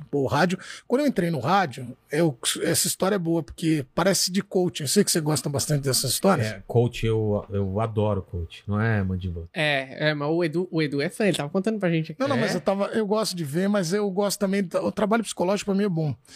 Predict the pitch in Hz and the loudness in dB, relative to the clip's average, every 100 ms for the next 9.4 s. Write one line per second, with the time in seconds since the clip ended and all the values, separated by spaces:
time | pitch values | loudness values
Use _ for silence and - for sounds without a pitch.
0 | - - - 180 190 - - 214 220 226 | -16 -10 -2 2 2 -2 -2 0 2 0
1 | 180 180 147 175 175 - 180 180 170 - | 0 0 2 2 2 2 2 2 2 2
2 | 180 185 - 170 185 - 190 226 - 240 | 2 0 0 0 2 2 0 -2 0 -2
3 | 226 254 214 202 247 - 208 196 208 185 | 0 0 2 2 0 -2 0 2 2 0
4 | 139 104 - 175 160 113 117 135 180 180 | -2 -2 0 2 2 0 0 0 2 2
5 | 185 190 - 165 151 147 139 139 123 127 | 2 2 0 -2 0 0 0 0 0 -2
6 | 156 160 151 147 139 131 139 127 - - | -2 -2 2 0 0 0 2 0 -2 0
7 | 135 131 131 131 127 131 123 123 113 104 | 0 0 -2 0 0 2 0 0 -2 -2
8 | 262 240 214 220 247 180 165 220 269 196 | 0 0 2 2 0 0 -2 -2 0 0
9 | - 240 202 151 | 0 2 2 0